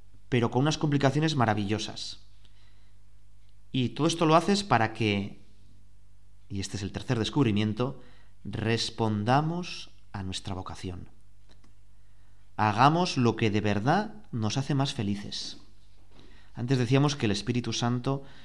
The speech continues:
es una presencia que hay en mí, diferente a mí, pero que es lo más íntimo a mí mismo.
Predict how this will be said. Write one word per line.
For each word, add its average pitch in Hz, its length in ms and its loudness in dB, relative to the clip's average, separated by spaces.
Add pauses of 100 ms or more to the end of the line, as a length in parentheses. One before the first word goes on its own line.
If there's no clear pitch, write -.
(340)
es - 460 -2 (920)
una 135 200 0
presencia 120 720 0
que 123 80 -2
hay 120 140 4
en 117 160 2
mí, 175 260 -2 (300)
diferente 123 600 2
a 147 40 6
mí, 180 400 -2 (640)
pero 104 200 2
que 139 80 4
es 143 100 4
lo 120 140 6
más 156 280 2
íntimo 160 340 0
a 131 40 2
mí 117 100 0
mismo. 101 420 -4